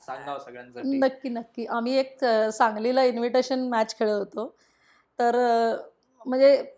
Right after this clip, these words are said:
Speaker 2: इन्व्हिटेशन आणि असं ते ऑर्गनायझर्सचे कॉमेंटर्स वगैरे त्यांनी बोलवलेले, कॉमेंटेटर्स वगैरे. So मी आणि देविका फायनल मॅचला बॅटिंग करत होतो आणि अचानक कॉमेंटेटरनी माझं आणि देविकाच्या वयातलं, अर्ध्या वयाची देविका, म्हणलं,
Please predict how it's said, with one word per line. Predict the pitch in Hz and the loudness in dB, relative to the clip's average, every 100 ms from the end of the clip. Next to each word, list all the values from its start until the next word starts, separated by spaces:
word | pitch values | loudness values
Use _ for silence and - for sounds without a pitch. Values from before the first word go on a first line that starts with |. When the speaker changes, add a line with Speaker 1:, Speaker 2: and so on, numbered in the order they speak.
| _ | _
Speaker 2:
इन्व्हिटेशन | - 262 262 285 285 302 277 | -4 0 4 6 6 6 0
आणि | 269 | 2
असं | 269 269 | 0 0
ते | 269 285 | 0 2
ऑर्गनायझर्सचे | 269 226 226 247 254 254 262 262 254 | 2 0 0 -2 0 2 2 2 2
कॉमेंटर्स | 262 220 233 233 240 240 | 2 2 0 2 2 2
वगैरे | 233 226 226 240 | -2 -2 0 0
त्यांनी | 254 240 | 0 -2
बोलवलेले, | 226 208 208 202 | 0 0 -2 -4
कॉमेंटेटर्स | 208 196 202 202 202 208 202 | -6 -8 -6 -6 -4 -4 -6
वगैरे. | 202 202 233 - - _ _ _ - | -6 -6 -8 -12 -20 _ _ _ -2
So | 262 | 0
मी | 269 285 | 4 6
आणि | 285 | 6
देविका | 294 269 269 285 | 6 6 6 4
फायनल | 294 254 226 262 | 6 6 4 0
मॅचला | 269 262 269 | 0 0 0
बॅटिंग | 247 214 233 | 0 0 -2
करत | 233 214 | -2 -2
होतो | 208 196 196 | 0 -2 -6
आणि | - 220 220 247 254 277 _ - | -4 -4 -2 -2 -2 -4 _ -4
अचानक | 240 240 269 277 | -2 0 0 2
कॉमेंटेटरनी | 277 240 247 254 254 254 262 269 269 - | 2 4 4 2 2 2 0 -2 -4 -6
माझं | 226 226 262 | -2 2 2
आणि | 262 | 4
देविकाच्या | 277 247 247 254 269 | 4 2 2 0 2
वयातलं, | 262 233 240 240 233 214 - _ | 4 4 2 0 -2 -2 -12 _
अर्ध्या | 226 226 269 302 | 2 4 4 6
वयाची | 302 294 302 | 8 6 4
देविका, | 262 247 254 233 | 4 4 2 0
म्हणलं, | 233 240 240 262 | -2 -4 0 0